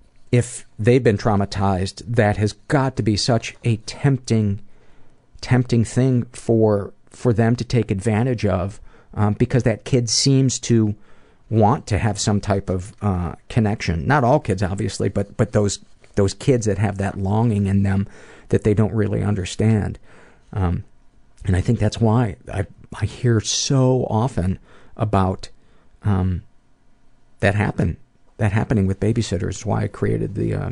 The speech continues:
the survey. Um, this is an email I got from a listener named Chad, and I just, uh, this just made me smile, so I wanted to read it to you. Um, uh, "I introduced my loves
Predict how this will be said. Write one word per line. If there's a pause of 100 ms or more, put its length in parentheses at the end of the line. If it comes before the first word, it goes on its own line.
the
survey. (840)
Um, (560)
this
is
an
email
I
got
from
a
listener
named
Chad, (100)
and
I
just,
uh, (540)
this
just
made
me
smile,
so
I
wanted
to
read
it
to
you. (520)
Um, (3250)
uh, (920)
"I
introduced
my
loves